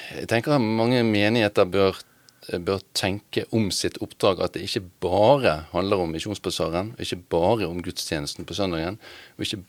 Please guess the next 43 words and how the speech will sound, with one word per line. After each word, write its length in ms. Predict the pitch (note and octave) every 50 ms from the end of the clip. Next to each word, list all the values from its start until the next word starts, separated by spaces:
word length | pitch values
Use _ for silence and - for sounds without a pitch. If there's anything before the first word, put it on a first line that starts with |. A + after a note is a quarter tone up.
| -
bare 320 | E2 D#2+ E2+ G2+ G#2+ A2 F2+
om 160 | F2 F#2 -
alt 160 | G2 G2 -
det 140 | E2+ D#2+ F2+
viktige 320 | - _ - G2+ F2+ E2+ D#2+
barne- 240 | D#2 E2 F2+ G2 F2
og 80 | F2
ungdomsarbeidet, 400 | F#2 G#2 - G2 E2+ E2 E2+ A2+
men 160 | C#3 C3 A#2
det 80 | G#2 A#2+
handler 160 | A#2 G#2 - - _ _
også 480 | - D#3+ - - - - - - - -
om, 220 | G#2 G2+ F#2+ F2 -
i 80 | F#2
tillegg 460 | - - G2 G#2 G#2 G2+ C#3 D#3 D#3 - _ -
til 160 | A2+ G2 -
å, 80 | F#2 F#2 - F#2 F#2+
å 80 | F#2
være 400 | E2+ F#2+ F#2+ G2+ G#2+ G#2+ G#2 F2
aktiv 400 | - A2 - - - E2+ D#2+ F2
i 140 | G2 F2+ E2+ - - - - - - - - - - _ _ -
samfunnsdebatten 1700 | - F#2+ G2 - - A#2 G#2 F#2+ - - - - - - - - - - - - - - - - F#2+ E2+ F2 - - _ _ - E2+ E2 - -
og 560 | G2 F#2 F2+ F2 E2+ E2+ E2 - - - -
i 80 | F#2+ F#2
samfunnet 400 | E2+ - G2 F#2 - - F#2+ E2+
rundt 160 | E2+ F2+ F2 -
seg. 160 | - D2+ C2 -
Og 80 | A2 C3+
da, 60 | C#3 - A2 -
og 140 | - A2 A#2+
da 60 | E3 E3+ - -
tenker 240 | - A2+ A2 - C#3
jeg 80 | A2+
at 40 | A#2
det 40 | C#3
er 60 | D3
ikke 140 | C#3+ - B2 C3+
nok 280 | C#3+ - _ _ - -
å 100 | F2+ A2+ C#3+ E3 -
be 220 | - A#3 D#3 F#2+ F2
for, 240 | - - G2 E2+ D#2+
selv 220 | - - A#2+ F#2+
om 80 | E2+